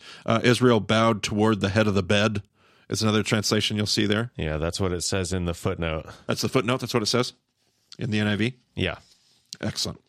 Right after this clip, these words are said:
Speaker 1: So here's what the, here's what the sages said in the Midrash. Uh, let's see, this would be quoting, uh, Rashi. Rashi said this. He said,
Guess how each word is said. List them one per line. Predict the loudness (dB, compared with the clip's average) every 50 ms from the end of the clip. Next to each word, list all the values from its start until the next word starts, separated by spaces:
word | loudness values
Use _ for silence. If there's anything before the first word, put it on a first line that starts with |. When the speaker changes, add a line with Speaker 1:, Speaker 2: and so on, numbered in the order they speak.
| _ -20 -18 -18 -16 -12 -2
Speaker 1:
So | 4 4 6 6
here's | 6 4 4
what | 4
the, | 4 4 4 2 0 2
here's | 2 2 4 4
what | 2 2
the | 2 2
sages | 4 4 4 6 4 4 4 4 4 4 4
said | 4 4 4 4 4 2
in | 2 0
the | 2
Midrash. | 2 4 2 4 4 2 2 2 2 0 0 -4 -6 -6 _ _ _ _ _ -20 -20 -20 _ _ -2
Uh, | 2 4 4 6 6 6 6 4 4 2 0
let's | 0 0 2
see, | 4
this | 4 4 2 2
would | 2
be | 0 0
quoting, | 0 2 4 6 6 6 6 6 4 4 2 2 2
uh, | 0 0 2
Rashi. | 2 2 2 2 4 4 4 2 2 -2 _ _ _ _ _ _ _ _ _ _ _ -20 -20 -20 -20 -20 -20 _ 0
Rashi | 4 4 4 6 4 4 4
said | 4 4 4 4
this. | 4 4 4
He | 2 2
said, | 4 4 4 2 2